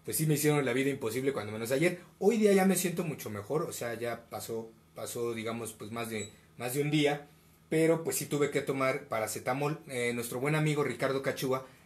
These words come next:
nos dijo, "Si te vas a vacunar, ten a la mano paracetamol", eh, el, eh, hubo personal médico que nos dijo, "Les pueden doler las articulaciones, les puede dar fiebre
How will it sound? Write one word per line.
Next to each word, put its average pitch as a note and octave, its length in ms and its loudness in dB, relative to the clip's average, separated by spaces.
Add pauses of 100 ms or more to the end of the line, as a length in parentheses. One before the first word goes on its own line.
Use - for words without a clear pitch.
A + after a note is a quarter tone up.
(200)
nos A2+ 220 -8
dijo, C3+ 400 -2 (300)
"Si - 160 -6
te B2 80 -6
vas C#3 140 0
a D#3 40 4
vacunar, C#3 460 -2
ten D3 200 2
a C#3 80 0
la C3+ 100 2
mano C3+ 440 -2
paracetamol", B2 760 -4 (480)
eh, A#2 600 -6
el, C#3 240 -4
eh, C#3+ 420 0
hubo A3+ 260 4
personal E3 420 0
médico E3 300 0
que D3+ 100 -2
nos B2 140 -6
dijo, B2 320 -6 (500)
"Les C#3 200 -2
pueden G3+ 240 6
doler E3+ 240 6
las F3 160 2
articulaciones, C#3+ 960 0 (440)
les C3 220 0
puede F3+ 300 4
dar E3 200 4
fiebre D3 720 4